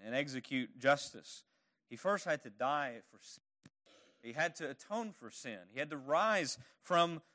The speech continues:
the dead. Friend, if Jesus had established some political kingdom and sin remains unatoned for, it does no good. And that, that's one, that's one of the main, I guess, problems, and even in our day. People look for a, a, a, a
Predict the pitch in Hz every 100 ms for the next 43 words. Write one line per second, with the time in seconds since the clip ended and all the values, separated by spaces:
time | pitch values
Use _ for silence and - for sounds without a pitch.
0 | _ - 160 147 131 196 220 98 - _
1 | _ _ _ _ _ _ 165 185 135 117
2 | 175 208 165 151 127 - 170 190 131 -
3 | 143 127 107 - 117 143 175 113 - 156
4 | 190 95 117 _ _ _ _ - 107 -
5 | 165 170 135 135 127 127 117 - 175 214
6 | 151 104 104 110 147 127 110 110 156 -
7 | 92 - _ _ _ _ _ - 135 147
8 | 180 190 165 180 165 147 185 175 135 120
9 | 131 143 135 113 110 _ 117 131 135 -
10 | 143 180 156 123 139 151 139 131 127 190
11 | 151 101 87 156 208 127 113 160 - -
12 | 120 113 107 104 _ _ - 113 113 120
13 | 117 127